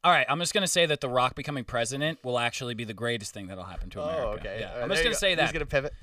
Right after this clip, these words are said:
Speaker 1: Because why the fuck not?
Speaker 2: Why not? Why not?
Speaker 1: The president's a fake
Speaker 2: Listen,
Speaker 1: job anyway.
Speaker 2: the way I like to see, the way I choose to look at it, a celebrity became president four years ago.
Speaker 1: Right.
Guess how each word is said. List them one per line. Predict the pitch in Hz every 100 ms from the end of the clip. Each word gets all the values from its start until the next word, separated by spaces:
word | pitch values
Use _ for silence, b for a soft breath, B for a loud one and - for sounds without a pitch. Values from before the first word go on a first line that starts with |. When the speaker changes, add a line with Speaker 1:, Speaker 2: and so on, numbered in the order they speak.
| B B -
Speaker 1:
Because | 175 185 180 175 165 139 -
why | 135 185
the | 226
fuck | - 160 -
not? | 117 175
Speaker 2:
Why | 190 214
not? | 214 196 127 - - - - _ _ - - -
Why | 147 180
not? | 185 123 -
Speaker 1:
The |
president's | 180 190 196 220 190
a |
fake | - 208
Speaker 2:
Listen, | -
Speaker 1:
job | 160 147
anyway. | 127 113 98
Speaker 2:
the |
way | 202
I | 269 247
like | 208 156 127
to |
see, | - 214
the | 190
way | 220 226
I | 196
choose | - 131
to | 104
look | 98 -
at | 92
it, | 92 - _
a | 131
celebrity | - 185 247 269 254
became | 196 185 185
president | 175 151 156 127
four | 143
years | 120 117 101
ago. | 78 53 - _
Speaker 1:
Right. | 101 117